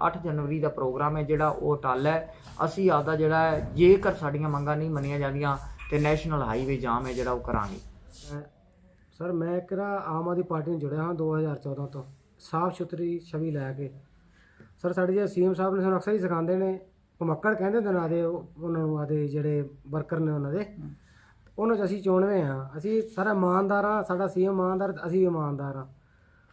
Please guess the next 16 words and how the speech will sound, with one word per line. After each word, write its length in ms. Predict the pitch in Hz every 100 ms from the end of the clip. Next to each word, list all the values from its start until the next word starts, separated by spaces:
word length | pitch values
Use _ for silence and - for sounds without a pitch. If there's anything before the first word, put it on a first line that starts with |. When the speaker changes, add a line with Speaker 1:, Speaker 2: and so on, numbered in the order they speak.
| _ _
Speaker 2:
ਸਰ, 80 | 214
ਪਿੱਛੇ 360 | 214 202 226 226
ਇਹਨਾਂ 140 | 220
ਨੇ 60 | 196
ਸਾਡੇ 220 | 180 190
ਪਿੰਡ 200 | 202 208
ਦੇ 100 | 214 - - _ _ _ 156
ਦੋ 300 | 165 202 226
ਸੌ 160 | 220
ਤੇ 60 | 220
ਉਨੱਤੀ 420 | 202 190 190 233
ਵੋਟਾਂ 320 | 196 170 185
ਨੇ 60 | 180
ਸਾਡੇ 220 | 165 147
ਪਿੰਡ 200 | 143 135
ਦੀਆਂ 260 | 127 131